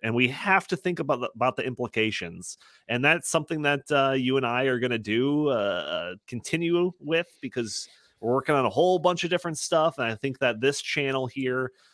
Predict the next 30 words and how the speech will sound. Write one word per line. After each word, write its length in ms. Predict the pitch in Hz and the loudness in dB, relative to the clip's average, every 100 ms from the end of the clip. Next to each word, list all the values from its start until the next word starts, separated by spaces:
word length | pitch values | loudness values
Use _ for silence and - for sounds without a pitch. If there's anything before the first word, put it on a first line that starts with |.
| _ | _
Justin, 520 | - 127 - 139 127 104 | -2 -2 -2 -6 -6 -6
uh, 220 | 110 104 - | -4 -4 -6
and 160 | 110 | -4
Donald 340 | 107 110 117 107 | 0 0 0 -4
Save 300 | - 120 110 | -2 0 0
America, 640 | 95 107 120 117 117 120 | 0 0 0 2 2 2
Stopping 360 | 107 117 110 120 | 0 -2 -2 -2
Socialism 520 | 117 113 117 110 104 | -2 -2 -2 -6 -8
T 240 | - 110 | -8 -8
V, 180 | 101 104 | -4 -4
is 120 | 95 | -4
going 160 | - 113 | -4 -2
to 60 | 110 | 0
be 100 | 98 | 0
a 40 | |
place 360 | - 127 123 - | 0 0 0 -2
to 160 | - | -4
go 500 | 98 110 110 98 82 | -2 2 4 4 0
for 280 | - 95 92 | -4 -6 -6
constant 600 | - - 120 123 - 113 | -6 -2 -2 -2 -4 -4
updates 460 | 107 104 - 90 - | -2 -4 -4 -6 -4
on 180 | 95 90 | -6 -4
this 180 | 95 - | -4 -4
type 240 | 98 85 | -6 -6
of 60 | 90 | -8
stuff, 360 | - 85 82 - | -4 -4 -4 -6
because 340 | 92 104 90 | -4 -2 -2
Justin 340 | 147 185 - | 2 2 2
and 100 | 151 | 2
I 300 | 135 123 110 | 4 4 2